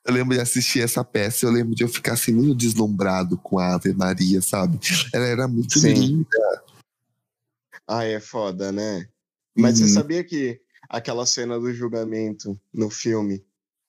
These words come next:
Speaker 2: eu fiquei com medo quando eu era criança?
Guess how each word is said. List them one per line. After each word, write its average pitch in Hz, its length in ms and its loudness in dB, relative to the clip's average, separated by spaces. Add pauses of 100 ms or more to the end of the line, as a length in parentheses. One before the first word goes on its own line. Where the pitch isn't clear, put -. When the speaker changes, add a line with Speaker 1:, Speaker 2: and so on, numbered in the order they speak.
(260)
Speaker 2:
eu 127 120 2
fiquei 123 300 -4
com 113 120 -16
medo 110 480 -6 (640)
quando 107 200 -2
eu 101 60 -2
era 98 120 -4
criança? 110 640 -4